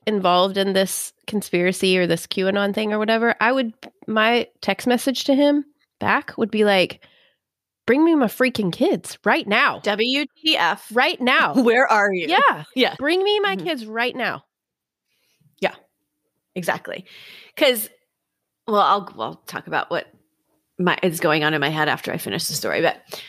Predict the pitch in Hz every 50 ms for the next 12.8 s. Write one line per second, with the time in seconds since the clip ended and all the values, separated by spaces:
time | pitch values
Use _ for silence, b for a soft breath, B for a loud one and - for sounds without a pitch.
0 | B B B 190 - - - - - - 175 175 175 143 - - - - 175 -
1 | 185 180 185 - - 190 185 156 147 - - - 156 139 113 - - 151 156 147
2 | 143 139 139 - 147 147 - - - - - 156 160 160 - 160 156 156 147 147
3 | 151 - - - - - 247 254 226 240 285 302 269 226 226 254 254 285 392 -
4 | - 226 160 185 - - - - - - - _ _ _ _ _ _ - 220 220
5 | 214 220 214 208 226 226 _ _ - 208 208 226 226 220 196 - - - 233 233
6 | 233 294 302 247 240 214 - - 214 196 - - 226 - - 302 392 - - 330
7 | 247 220 208 214 208 202 196 185 196 202 220 240 254 311 302 262 254 226 226 -
8 | 208 185 190 196 190 233 - - 190 185 190 180 - - - _ _ _ _ _
9 | _ _ _ _ _ _ _ _ _ _ _ _ _ - 196 - - - - -
10 | - _ _ _ _ _ _ _ _ _ _ _ _ _ _ _ _ _ _ _
11 | _ _ 175 180 170 - - _ _ _ _ _ _ _ - 240 202 - - 190
12 | 185 _ _ _ _ _ _ _ _ _ _ _ - - -